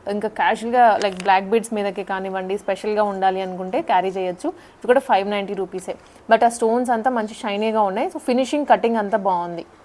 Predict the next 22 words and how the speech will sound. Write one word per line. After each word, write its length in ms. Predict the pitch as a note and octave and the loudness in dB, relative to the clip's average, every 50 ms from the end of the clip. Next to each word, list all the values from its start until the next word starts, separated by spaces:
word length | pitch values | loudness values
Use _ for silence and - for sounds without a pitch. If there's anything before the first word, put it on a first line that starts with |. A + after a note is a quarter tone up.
| - - - - - - _ _ - - _ - - - - _ _ - - - - - - - | -20 -20 -20 -20 -20 -20 _ _ -20 -20 _ -20 -20 -20 -20 _ _ -20 -20 -20 -20 -2 2 4
కటింగ్ 260 | A3 G#3+ B3 B3+ C4 | 4 4 4 2 2
మనకి 200 | B3 A#3 A3+ A#3 | 0 0 0 0
ఇక్కడ 140 | A3 A3 A3+ | 0 0 -2
ఫ్లాట్ 400 | A#3 - A3+ G#3 G3 G#3+ G#3+ C4 | -2 -2 0 0 0 0 0 0
ఇచ్చేసరికి 460 | A#3 C4+ A#3+ A#3 A#3 G#3 G#3 G#3+ D4+ | 0 0 0 2 0 0 0 -2 -2
ఇలా, 160 | C4+ A3+ A3 | 0 2 0
ఇలా 160 | G#3 G#3+ G#3+ | 0 0 0
ఉంటున్నా 300 | G#3 G3+ G#3+ G#3+ A3+ A3+ | 0 0 0 0 -2 -2
కూడాను 400 | G#3+ - G#3+ G#3 G#3 A#3+ F#4 C5+ - - - - - - - - - - - - - - - - - - | 0 0 0 0 0 -2 -4 -6 -6 -10 -18 -20 -20 -20 -20 -20 -20 -20 -20 -20 -20 -20 -20 -20 -12 -8
క-, 40 | F3 | -8
బాగా 280 | G3 G3 G3 G3 G3 F#3+ | -2 2 2 2 2 2
కనిపిస్తోంది. 680 | - G#3 G3 F3+ F#3 G3 - - G3+ F#3 F#3 F#3 B3 G#4+ | 0 -2 -4 -4 -8 -12 -10 -8 -8 -8 -6 -4 -4 -6
So 420 | C#5 - - - - - - - | -6 -8 -12 -20 -20 -18 -14 -12
నేను 180 | G3+ F#3+ F#3 F#3 | -12 -10 -12 -12
ఒకసారి 380 | F3+ - - G3+ F#3+ F#3 F3+ - - | -14 -12 -10 -8 -8 -8 -8 -10 -10
వేసి 240 | F#3+ F#3 F#3+ F#3+ - | -10 -10 -10 -12 -16
చూపిస్తాను. 520 | F#3+ F3+ - F#3+ F3+ - - F3+ F#3 A#3 C#4 | -18 -16 -16 -16 -14 -14 -14 -14 -12 -10 -10
ఇలా 160 | A#3 G3 F3 | -8 -6 -6
వస్తుంది 340 | F3 F3 - - F#3 F3 F3 | -6 -8 -10 -14 -14 -14 -12
బ్యాంగిల్ 400 | F3+ F3+ F3+ F3+ F3+ F#3 G3 F#3+ | -10 -10 -10 -8 -8 -8 -8 -6
వేసుకున్నప్పుడు 640 | F#3 F3+ F#3 F#3 - - F#3+ F3+ F3+ F3 - F3+ | -6 -6 -8 -8 -10 -12 -10 -10 -10 -10 -12 -12
మనం. 240 | F3+ F3 F3+ A#3 F4+ | -12 -12 -10 -12 -12